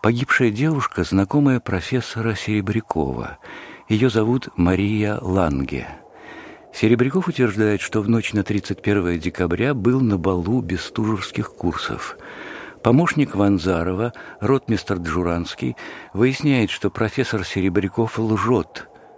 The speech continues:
Бала не было. Проведя вскрытие тела Марии Ланге, Лебедев не может определить яд, которым она отравлена, но обнаруживает на её теле наколку в виде пятиконечной звезды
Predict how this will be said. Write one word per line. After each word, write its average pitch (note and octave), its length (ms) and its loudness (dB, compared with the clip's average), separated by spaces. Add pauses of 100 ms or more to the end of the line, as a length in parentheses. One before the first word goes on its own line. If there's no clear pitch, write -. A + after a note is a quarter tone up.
(120)
Бала G#2 500 2
не A2 240 0
было. C2 520 -4 (680)
Проведя C#3+ 380 4
вскрытие A#2+ 420 0
тела G#2 320 2
Марии G2 400 2
Ланге, F2+ 560 0 (380)
Лебедев C#3 580 2
не C3 160 4
может B2 460 2
определить G#2 580 0
яд, B2 320 2
которым A2 500 0
она A2+ 200 2
отравлена, C#2+ 680 0 (440)
но A2 160 4
обнаруживает B2 800 4
на G2+ 80 0
её G#2+ 320 2
теле A2 580 -2 (380)
наколку A#2 640 2
в G2 60 4
виде G#2+ 360 2
пятиконечной G2 760 2
звезды G2+ 580 0